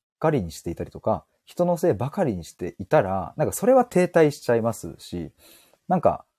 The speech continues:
ずっとその人のせい、か-、環境のせいにしていたらさ、なんか見えてくるもんは見えてこないというかね、なんか道は開けないけれど、まあ、ただ、なんか話してきたように、自分に厳しくしてばかりだと、うん、逆にね、そっ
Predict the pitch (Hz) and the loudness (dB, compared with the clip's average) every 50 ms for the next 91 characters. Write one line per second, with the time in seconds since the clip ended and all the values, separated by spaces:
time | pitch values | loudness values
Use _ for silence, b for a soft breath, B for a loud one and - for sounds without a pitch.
0 | _ _ _ _ - 147 180 240 247 226 226 - 196 - 175 160 156 151 - _ | _ _ _ _ -6 2 6 8 6 8 6 2 0 2 0 0 0 -2 -2 _
1 | 151 147 139 - - 135 117 98 85 - _ - 113 - _ - 113 104 _ - | -4 -4 -2 0 2 0 2 0 -2 -8 _ -14 -14 -12 _ -6 -8 -4 _ -2
2 | 107 104 101 - 120 110 95 87 90 87 78 - _ 104 95 - 113 95 78 - | 0 0 0 -2 -2 -2 -2 -2 -6 -8 -10 -6 _ -6 -2 0 -2 -2 -2 -4
3 | - 85 80 - B B B B B B B - 139 - 107 95 131 156 127 - | -8 -10 -10 -10 B B B B B B B -10 -4 -4 -2 0 0 0 0 -2
4 | - - 120 107 92 90 87 80 80 82 82 92 110 110 98 - - - 120 110 | -4 -2 -2 -2 -2 -4 -8 -10 -12 -12 -10 -6 -6 -6 -6 -8 -6 -4 -4 -4
5 | 90 69 - _ _ _ _ _ _ - 87 82 - 69 92 120 117 87 - 98 | -4 -6 -10 _ _ _ _ _ _ -10 -10 -10 -8 -4 0 0 0 0 -2 -6
6 | 90 - 82 95 95 - 117 110 101 - 113 120 120 - 160 165 131 92 78 - | -6 -4 -4 -4 -4 2 2 2 4 6 6 6 8 8 6 6 6 2 0 -6
7 | 85 78 73 71 - 110 104 90 - b b b b b b b b _ - 143 | -10 -10 -8 0 2 2 2 2 0 b b b b b b b b _ -4 0
8 | 143 196 180 147 123 92 85 78 - _ _ - 117 107 - - 90 87 69 - | 2 2 4 4 2 2 0 -6 -12 _ _ -10 -10 -10 -6 -6 -6 -6 -6 -8
9 | 98 113 120 117 - - 87 - - 87 85 82 82 85 87 85 90 98 101 127 | -6 -6 -6 -4 -6 -8 -12 -8 -8 -8 -8 -8 -10 -10 -12 -8 -6 -2 0 0
10 | 156 175 175 160 - 165 170 185 175 - _ 101 - - _ - 87 92 90 - | 0 0 -4 -4 -4 -2 -2 -2 -2 -4 _ -12 -12 -8 _ -6 -6 -6 -6 -2
11 | - 113 82 78 - _ _ b b b b b b b b b b _ _ 101 | -2 -2 -2 -2 -12 _ _ b b b b b b b b b b _ _ -8
12 | 90 - _ 117 120 110 92 82 - _ _ _ _ _ _ _ _ _ _ - | -8 -4 _ 0 0 0 0 -2 -6 _ _ _ _ _ _ _ _ _ _ -8
13 | 92 92 90 90 90 87 87 - - - _ 170 175 170 165 170 147 - 160 151 | -6 -6 -6 -6 -8 -10 -8 -8 -8 -4 _ -2 -2 -2 -6 -8 -4 -2 -2 -2